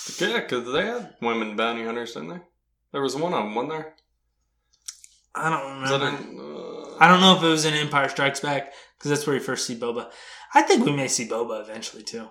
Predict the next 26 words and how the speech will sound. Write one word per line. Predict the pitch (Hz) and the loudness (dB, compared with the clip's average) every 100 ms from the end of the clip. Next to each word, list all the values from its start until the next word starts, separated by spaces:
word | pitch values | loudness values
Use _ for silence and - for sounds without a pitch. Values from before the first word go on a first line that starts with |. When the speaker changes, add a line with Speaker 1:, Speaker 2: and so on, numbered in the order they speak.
| _ _ | _ _
Speaker 1:
Yeah. | 127 110 156 | -10 -2 2
Speaker 2:
I | |
don't | 156 160 | 2 0
know. | 160 160 175 - - - | -2 -2 -4 -8 -16 -12
Speaker 1:
I | |
bet. | 165 113 113 - - - - 147 | -4 -2 -4 -8 -14 -12 -8 0
Speaker 2:
Um, | 139 139 139 139 131 | 4 6 6 6 6
Speaker 1:
Could | 147 | 2
be. | 170 185 - _ _ _ _ _ _ 143 | -2 -4 -12 _ _ _ _ _ _ -6
Speaker 2:
I | |
think | 139 170 | -2 -2
he's | 147 | -2
gonna | 135 131 | -4 -4
climb | 135 127 | -4 -2
a | 120 120 | -6 -6
Sarlacc | 117 135 127 123 - | -4 -2 -4 -6 -10
pit. | 131 127 - _ - | -12 -12 -18 _ -6
Speaker 1:
He'd | 165 | 0
be, | 143 | 2
Speaker 2:
Sarlacc | 127 147 | 4 6
Speaker 1:
what, | 139 | 4
a | |
Speaker 2:
pit. | 117 120 | 4 2
Speaker 1:
little | 127 127 | 2 0
younger | 131 151 165 | -2 -2 -4
then? | 170 175 | -4 -8